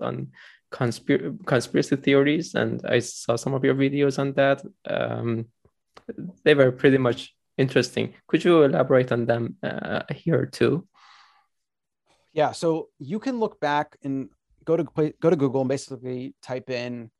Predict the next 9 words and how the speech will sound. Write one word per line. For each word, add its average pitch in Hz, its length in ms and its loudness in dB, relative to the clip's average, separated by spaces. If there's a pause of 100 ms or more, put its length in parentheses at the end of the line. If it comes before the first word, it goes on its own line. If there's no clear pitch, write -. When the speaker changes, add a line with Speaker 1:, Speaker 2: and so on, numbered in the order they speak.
(240)
Speaker 2:
conspiracy 160 520 -8
theories 151 240 -8
that 135 100 -8
came 120 180 -10
true. - 280 -14 (120)
That's - 180 -2
one 123 180 -6
way, - 140 -14 (180)
right? 113 180 -10